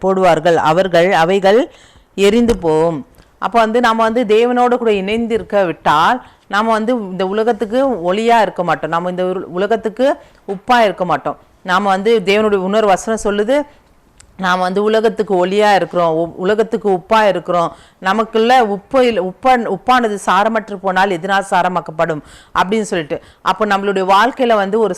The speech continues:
சாரமில்லாத வாழ்க்கையை நாம் வாழ்ந்து கொண்டு இருக்கிறோமா அப்படின்னு நம்ம டெஸ்ட் பண்ணி பார்க்கணும். நமக்குள்ள ஒரு சாரம் இல்லாத இருந்துச்சுன்னா நாம கர்த்தருக்குள்ளாக மற்றவர்களை எப்படி கொண்டு வர முடியும்?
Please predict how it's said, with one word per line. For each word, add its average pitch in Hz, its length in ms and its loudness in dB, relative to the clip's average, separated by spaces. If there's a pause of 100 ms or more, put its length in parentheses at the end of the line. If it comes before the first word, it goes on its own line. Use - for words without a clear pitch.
சாரமில்லாத 214 720 2
வாழ்க்கையை 185 520 2
நாம் 170 160 -2
வாழ்ந்து 185 340 0
கொண்டு 185 260 -2
இருக்கிறோமா 165 480 0
அப்படின்னு 170 120 -6
நம்ம 180 460 -2 (360)
டெஸ்ட் 190 240 -4
பண்ணி 185 180 -4
பார்க்கணும். 160 340 -2
நமக்குள்ள 208 480 0
ஒரு 214 160 2
சாரம் 190 420 2
இல்லாத 185 380 2
இருந்துச்சுன்னா 165 540 -4 (280)
நாம 208 300 2
கர்த்தருக்குள்ளாக 202 920 0
மற்றவர்களை 185 640 -2
எப்படி 185 280 -4
கொண்டு 170 240 -4
வர 165 140 2
முடியும்? 160 280 -4